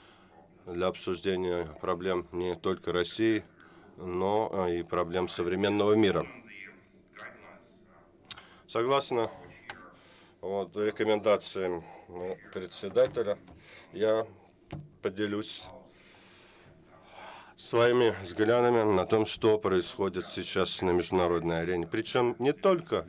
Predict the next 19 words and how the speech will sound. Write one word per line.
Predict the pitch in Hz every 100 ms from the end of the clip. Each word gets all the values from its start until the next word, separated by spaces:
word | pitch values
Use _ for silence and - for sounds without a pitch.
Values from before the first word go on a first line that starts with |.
| 92
двадцать | 101 95 85 -
первый | 131 139 139 127
век, | 120 120 -
начало | 87 85 113 117
двадцать | 117 110 -
первого | 107 101 98
века, | 101 95 90
но | 101
и |
ближайшее | 87 101 107 117 - 113
будущее. | 143 139 107 - 80 - - - - - - - - - -
Э, | 92 90 82 80
мы | 85
знаем, | 82 95 110 104
что | - 90 82
перед | 85 82
нами, | 104 107 107 90 - - - - 95
э, | 90
стоит, | - - - 101 98 107